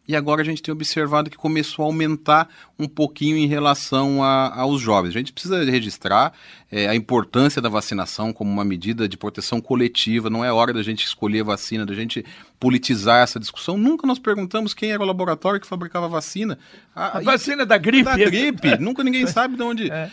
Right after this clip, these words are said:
Speaker 1: de onde vinha, da febre amarela, do sarampo. A gente, e não
Speaker 2: Da
Speaker 1: é só
Speaker 2: polio.
Speaker 1: no sus, da polio.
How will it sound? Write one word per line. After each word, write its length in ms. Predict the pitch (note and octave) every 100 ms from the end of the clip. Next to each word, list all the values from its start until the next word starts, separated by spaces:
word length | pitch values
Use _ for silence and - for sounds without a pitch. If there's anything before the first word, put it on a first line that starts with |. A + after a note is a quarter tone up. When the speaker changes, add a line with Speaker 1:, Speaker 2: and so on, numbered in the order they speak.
| -
Speaker 1:
de 60 |
onde 220 | E3 F#3+ C3
vinha, 200 | E3 A3+
da 80 | D#3+
febre 240 | G3 G3+
amarela, 420 | F3+ B2 F#3 G#3+
do 60 | E3
sarampo. 520 | - C#3+ C#3+ G3+ G3
A 40 |
gente, 220 | E3 F#3+ G3+
e 140 | A#3 A#3+
não 200 | G#3 G#3
Speaker 2:
Da 60 | A#3+
Speaker 1:
é 60 |
só 140 | - F#3
Speaker 2:
polio. 360 | G#3+ B3+ G3
Speaker 1:
no 60 | A#3+
sus, 80 | G3
da 120 | A3
polio. 500 | - F3+ G#3+ C4 G3